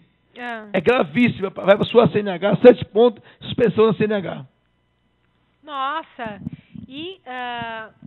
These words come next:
Speaker 1: gente,
Speaker 2: Tem uma
Speaker 1: peraí.
Speaker 2: multa leve agora? Uma multa leve?
Speaker 1: Leve, multa leve.
Speaker 2: Uma multa leve. Usar luz em alta em vias com iluminação pública. Tipo assim, tá, um exemplo, tá, ah, usar luz alta, por exemplo, colocar luz,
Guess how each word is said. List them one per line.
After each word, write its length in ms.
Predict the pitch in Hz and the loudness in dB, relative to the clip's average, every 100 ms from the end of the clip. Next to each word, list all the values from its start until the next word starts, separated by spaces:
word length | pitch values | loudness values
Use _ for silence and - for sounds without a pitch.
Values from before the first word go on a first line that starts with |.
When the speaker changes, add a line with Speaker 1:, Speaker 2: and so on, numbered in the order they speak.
| _ | _
Speaker 1:
gente, 480 | 220 254 302 311 - | -20 -20 -20 -20 -20
Speaker 2:
Tem 80 | 226 | -20
uma 60 | |
Speaker 1:
peraí. 180 | 226 220 | -20 -18
Speaker 2:
multa 160 | 208 196 | -18 -18
leve 260 | 208 233 180 | -18 -18 -16
agora? 340 | 214 240 185 | -4 -4 0
Uma 140 | 170 | 4
multa 200 | 196 202 190 | 6 8 10
leve? 280 | 220 214 147 | 12 12 8
Speaker 1:
Leve, 200 | - - | 2 -8
multa 260 | - - 269 | -20 -18 -14
leve. 160 | 226 | -2
Speaker 2:
Uma 60 | 233 | 2
multa 280 | 262 254 226 | 2 2 4
leve. 360 | 202 208 160 - | 4 2 -2 -8
Usar 500 | - 269 165 247 277 | 0 0 4 6 6
luz 300 | 240 247 285 - _ | 4 2 2 0 _
em 160 | 226 220 | -2 4
alta 380 | 240 269 269 | 8 8 6
em 100 | 240 | -4
vias 340 | 185 175 262 165 - _ | -2 0 0 0 -6 _
com 80 | 233 | -2
iluminação 460 | 262 262 226 247 | 0 0 0 -2
pública. 580 | 254 262 247 202 - - _ _ _ | -2 -2 -2 -4 -10 -14 _ _ _
Tipo 220 | 294 254 | -4 -4
assim, 260 | 160 185 - - _ _ | -6 -12 -14 -20 _ _
tá, 340 | 247 269 285 - _ _ _ | 0 0 0 -8 _ _ _
um 120 | 240 | -4
exemplo, 440 | 262 180 185 - _ | -4 -4 -10 -12 _
tá, 320 | 214 220 220 - | -4 -2 -2 -6
ah, 180 | 185 - _ | -14 -14 _
usar 500 | 214 190 139 247 277 | -4 -2 2 2 2
luz 280 | - 226 269 - - | 0 0 0 -4 0
alta, 480 | 247 269 247 - - | 8 8 6 -2 -14
por 100 | 190 | -16
exemplo, 220 | 196 160 _ | -18 -18 _
colocar 240 | 208 247 | -16 -12
luz, 160 | 247 | -12